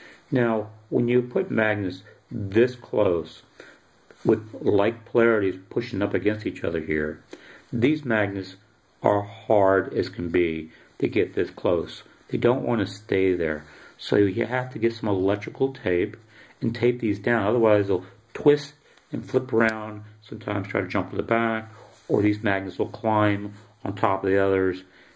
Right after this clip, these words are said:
and all the hell that's loose. So, but what I want to show you, though,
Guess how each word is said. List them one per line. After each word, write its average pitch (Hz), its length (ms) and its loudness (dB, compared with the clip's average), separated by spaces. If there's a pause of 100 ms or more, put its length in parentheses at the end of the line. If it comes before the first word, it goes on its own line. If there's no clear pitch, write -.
(160)
and 101 200 0
all 95 600 2
the 90 160 -2 (220)
hell 95 220 2
that's - 260 -10
loose. - 320 -8 (720)
So, - 440 0 (720)
but 113 100 0
what 113 120 4
I 147 40 2
want 165 200 0
to - 60 -6
show 175 180 2
you, 139 160 4
though, 80 340 -4